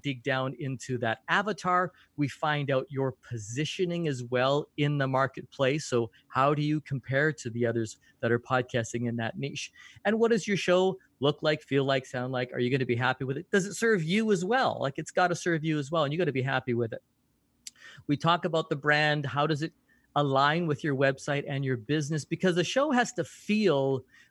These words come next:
like your business too. It should feel like your website. If I'm listening,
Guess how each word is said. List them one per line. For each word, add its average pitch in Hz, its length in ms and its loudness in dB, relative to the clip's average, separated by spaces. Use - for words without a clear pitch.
like 147 280 2
your 135 100 2
business 120 500 -4
too. 120 260 -2
It 123 100 -6
should 185 340 0
feel 208 360 0
like 156 180 0
your 139 100 -2
website. 135 380 0
If 123 100 -2
I'm 208 180 0
listening, 170 500 2